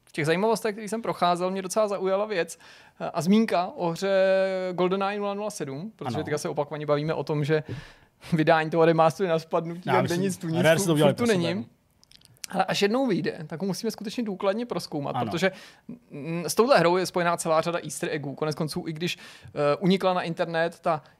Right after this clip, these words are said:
Speaker 1: nikdy nevydaná, vylepšená verze pro Xbox Live Arcade a Xbox tři sta šedesát, tak tam lidi hledali různý rozdíly, jakože třeba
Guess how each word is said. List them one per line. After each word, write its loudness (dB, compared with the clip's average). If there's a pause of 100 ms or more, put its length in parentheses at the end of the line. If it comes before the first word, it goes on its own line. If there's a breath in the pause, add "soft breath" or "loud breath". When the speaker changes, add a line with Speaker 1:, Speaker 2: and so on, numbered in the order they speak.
Speaker 1:
nikdy 4
nevydaná, 2
vylepšená -2
verze 0
pro -2 (180)
Xbox -8
Live -6
Arcade -6
a -4
Xbox -6
tři -10
sta -6
šedesát, -2
tak -6
tam -4
lidi -4
hledali -2
různý -6
rozdíly, -6
jakože -10
třeba -4